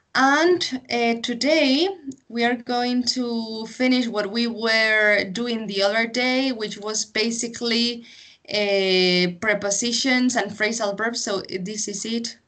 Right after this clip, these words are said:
Oh no, spoiler. This word formation, this is not for you. Okay,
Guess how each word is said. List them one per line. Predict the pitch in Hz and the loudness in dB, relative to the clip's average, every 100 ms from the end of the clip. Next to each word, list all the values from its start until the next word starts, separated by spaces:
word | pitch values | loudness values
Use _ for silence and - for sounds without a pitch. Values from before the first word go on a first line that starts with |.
| _ _ _ _ - | _ _ _ _ -12
Oh | 240 | -6
no, | 240 233 226 | 0 0 0
spoiler. | 214 - 226 240 196 180 - - _ _ _ _ _ _ _ - - _ - - _ - - | -4 -6 -4 -2 -2 -4 -8 -20 _ _ _ _ _ _ _ -20 -20 _ -20 -20 _ -20 -20
This | - - | -14 -4
word | 175 175 | -4 -2
formation, | 165 165 180 180 170 | -2 0 -2 -4 -4
this | 180 | -4
is | 180 180 | -4 -4
not | 180 | -6
for | - 180 | -2 0
you. | 185 208 233 254 - _ _ - - - - _ _ _ _ _ _ - - - - - _ _ - - _ _ _ _ _ - _ _ _ _ _ _ _ - _ - - 233 | 0 2 2 2 -2 _ _ -20 -20 -20 -20 _ _ _ _ _ _ -20 -20 -20 -20 -20 _ _ -20 -20 _ _ _ _ _ -20 _ _ _ _ _ _ _ -20 _ -16 -2 2
Okay, | 247 208 | 4 2